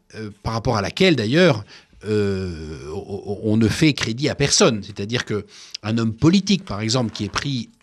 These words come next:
en flagrant délit de manque de sincérité est, euh, définitivement, euh, euh, considéré comme décrédibilisé. Et on le jette, euh, sans aucune possibilité de, de,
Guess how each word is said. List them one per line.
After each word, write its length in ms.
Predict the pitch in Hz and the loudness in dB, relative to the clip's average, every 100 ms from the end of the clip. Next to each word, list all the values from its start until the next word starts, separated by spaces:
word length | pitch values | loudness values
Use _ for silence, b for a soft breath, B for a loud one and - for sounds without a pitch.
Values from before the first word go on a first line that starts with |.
| _ | _
en 300 | 101 101 95 | -8 -6 -6
flagrant 500 | 85 - 139 117 135 | -6 -2 0 2 2
délit 380 | 117 127 135 139 | 4 2 2 -2
de 120 | 104 | -2
manque 360 | 101 123 151 131 | 0 4 4 4
de 100 | 104 | 2
sincérité 720 | - 120 - 143 165 226 185 - B B B - | 0 0 0 0 0 0 0 -4 B B B 0
est, 240 | 123 127 | 2 4
euh, 280 | 101 92 90 | 2 0 -4
définitivement, 1000 | 90 139 123 120 110 107 104 139 139 107 | -2 2 2 4 2 2 2 4 4 2
euh, 240 | 98 92 95 B B B | 0 -4 -6 B B B
euh, 160 | 90 90 | -8 -4
considéré 560 | - 113 107 107 139 | 0 2 2 0 -2
comme 240 | 139 107 104 | 0 -2 0
décrédibilisé. 920 | 123 - 127 131 139 170 180 160 - B B | -2 0 0 2 2 4 4 2 0 B B
Et 100 | 101 | -6
on 140 | 104 | -4
le 160 | 104 101 | -2 2
jette, 340 | 101 139 139 | 4 2 2
euh, 240 | 104 101 95 | -4 -4 -2
sans 300 | - 104 104 | -2 -2 -2
aucune 260 | 104 131 | 2 2
possibilité 640 | 113 107 107 101 101 98 123 | 2 0 0 -2 -6 -2 -2
de, 160 | 101 | -2
de, 320 | 95 95 92 | -6 -8 -10